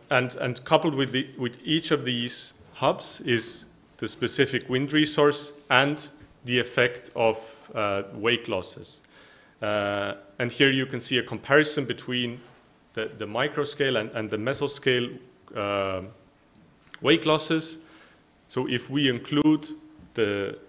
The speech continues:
the large area of e-, effect losses, as I described earlier,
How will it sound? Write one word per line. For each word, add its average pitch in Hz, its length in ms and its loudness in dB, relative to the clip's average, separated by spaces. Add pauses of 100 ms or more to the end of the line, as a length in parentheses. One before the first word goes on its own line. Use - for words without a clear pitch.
the 113 80 2
large 131 420 4
area 120 300 4
of 110 220 2 (120)
e-, 127 60 2 (160)
effect - 640 -6 (680)
losses, 123 540 0
as 104 180 -4
I 110 80 0
described 110 520 0
earlier, 123 460 2